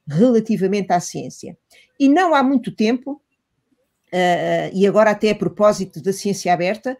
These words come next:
aconteceu comigo uma coisa que eu não, já não imaginava possível em Portugal nos últimos anos, que foi precisamente no Parlamento estar a defender a ciência aberta e dizer e defender que a ciência é um bem comum e que tem que ser partilhado por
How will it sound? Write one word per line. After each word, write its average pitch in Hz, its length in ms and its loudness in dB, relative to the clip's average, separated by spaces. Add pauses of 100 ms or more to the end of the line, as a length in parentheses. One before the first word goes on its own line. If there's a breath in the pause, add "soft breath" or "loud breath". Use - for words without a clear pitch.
(280 soft breath)
aconteceu - 520 -2
comigo 262 360 2
uma 247 100 2
coisa 262 240 -2
que - 120 -2
eu 262 60 2
não, 247 560 -2
já 233 300 2
não 269 100 2
imaginava 240 640 2
possível 175 640 -2
em 196 80 0
Portugal 185 480 -2
nos 180 260 -2
últimos 180 380 -4
anos, - 380 -8 (380 soft breath)
que - 80 -20
foi 269 160 2
precisamente 240 600 2
no 226 100 2
Parlamento 220 600 0
estar 240 320 0
a 220 60 0
defender 220 440 0
a 185 60 0
ciência 226 520 -2
aberta 196 460 -2 (480)
e 202 140 0
dizer 226 460 4
e 214 100 2
defender 208 460 -4
que 247 80 -4
a - 20 -2
ciência 240 400 -2
é 196 40 0
um 185 60 -2
bem 269 160 4
comum 233 440 4
e 226 100 -4
que - 120 -20
tem 240 120 0
que 226 80 -8
ser 233 140 -6
partilhado 220 580 -2
por - 120 -20